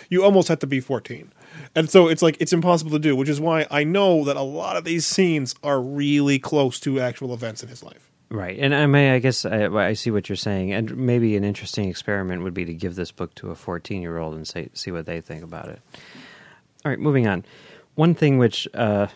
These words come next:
Speaker 2: <laughs> struck me as soon as I read the s-, synopsis for this book was the similarities that it has to the story of Dick Grayson, A K A Robin, <laughs> in,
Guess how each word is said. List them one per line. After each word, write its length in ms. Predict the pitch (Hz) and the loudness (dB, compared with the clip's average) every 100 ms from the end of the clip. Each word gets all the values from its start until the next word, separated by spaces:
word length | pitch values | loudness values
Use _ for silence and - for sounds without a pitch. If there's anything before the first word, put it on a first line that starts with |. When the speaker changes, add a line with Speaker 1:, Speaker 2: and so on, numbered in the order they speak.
| - - | -14 -18
Speaker 2:
<laughs> 300 | - - - | -18 -18 -14
struck 480 | 147 - - 143 - | -10 -8 0 0 2
me 220 | 123 113 | -4 -4
as 160 | 107 101 | -4 -4
soon 240 | - 147 | 0 0
as 160 | 143 123 | 2 2
I 100 | 104 | 2
read 380 | 98 101 95 98 - - _ - | 2 2 0 -4 -18 -20 _ -6
the 520 | 104 104 104 95 104 _ _ | -2 0 -2 -4 -8 _ _
s-, 220 | - - - | -10 -8 -8
synopsis 640 | - 131 151 147 - 104 | -4 2 2 2 -2 -8
for 160 | - 98 | -6 -6
this 180 | 95 - | -6 -6
book 320 | 101 92 - - - _ - | -6 -8 -10 -20 -20 _ 0
was 500 | 117 107 104 101 - _ _ _ _ _ | 2 2 0 -4 -12 _ _ _ _ _
the 80 | 117 | -8
similarities 840 | - 160 151 139 127 123 123 113 | 0 2 4 4 2 2 0 0
that 240 | 113 104 110 | -2 -2 -2
it 100 | 95 | -4
has 420 | 95 92 92 - | -4 -2 -2 -6
to 300 | - 95 87 | -6 -4 -4
the 80 | 85 | -8
story 500 | - 110 98 95 85 | -6 -4 -4 -4 -6
of 220 | 85 80 | -10 -8
Dick 200 | 104 - | -10 -8
Grayson, 600 | 90 87 - - 82 80 | -10 -8 -10 -12 -14 -12
A 160 | - 95 | -12 -12
K 460 | - 92 85 90 85 | -10 -10 -8 -8 -10
A 60 | |
Robin, 540 | 78 82 85 85 82 87 _ - - _ | -10 -12 -12 -14 -16 -20 _ -20 -20 _
<laughs> 260 | - - 185 | -14 -12 -10
in, 480 | 104 110 95 98 | -8 -6 -6 -10